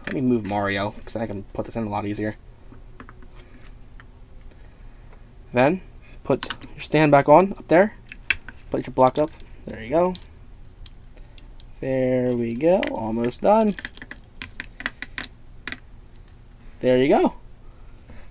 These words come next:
So now it actually looks like Mario actually hit it out of proportion. Like, it's actually something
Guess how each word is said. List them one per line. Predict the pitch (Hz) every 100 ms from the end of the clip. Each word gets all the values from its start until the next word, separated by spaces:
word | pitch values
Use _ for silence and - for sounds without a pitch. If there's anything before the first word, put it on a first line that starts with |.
| -
So | 160
now | 160 170
it | 151
actually | 147 165
looks | 143 -
like | 156 139
Mario | 127 135 139
actually | 123 - 147 147 - - -
hit | 135 139
it | 147 - -
out | 120 135 117
of | 131
proportion. | - - 202 - - - - - - - - - - - - - - -
Like, | 131
it's | 127 127 127
actually | 123 - 131 131
something | - 123 123